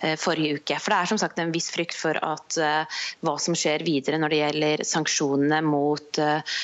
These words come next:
Russland, og det at, eh, alle disse europeiske lederne møter nå, med det ønsker de nok også å sende et signal til Trump om at de står samlet, og med det håpet at han ikke kan, eh,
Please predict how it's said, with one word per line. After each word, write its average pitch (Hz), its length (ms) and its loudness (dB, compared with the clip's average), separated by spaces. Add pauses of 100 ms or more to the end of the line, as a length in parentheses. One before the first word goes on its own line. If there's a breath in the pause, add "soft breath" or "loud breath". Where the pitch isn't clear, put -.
(260 loud breath)
Russland, 226 560 2 (280 loud breath)
og 196 120 0
det 180 260 2
at, 170 300 -6
eh, 180 180 4
alle 175 200 2
disse 170 260 0
europeiske 165 880 -2
lederne 156 400 0
møter 170 320 0
nå, 185 340 2
med 175 160 0
det 165 140 2
ønsker 165 240 -4
de 170 100 2
nok 170 220 -2
også - 160 -2
å - 80 -4
sende 156 480 0
et - 140 -8
signal 156 500 0
til 156 480 -2
Trump 247 320 0
om 156 140 -2
at 160 180 -2
de 156 180 -2
står 160 440 0 (300 loud breath)
samlet, 180 600 0
og 170 140 -2
med 160 100 2
det 147 140 2
håpet - 580 -2
at - 220 -6
han 139 320 0
ikke 139 260 -4
kan, 139 380 0
eh, 139 220 -2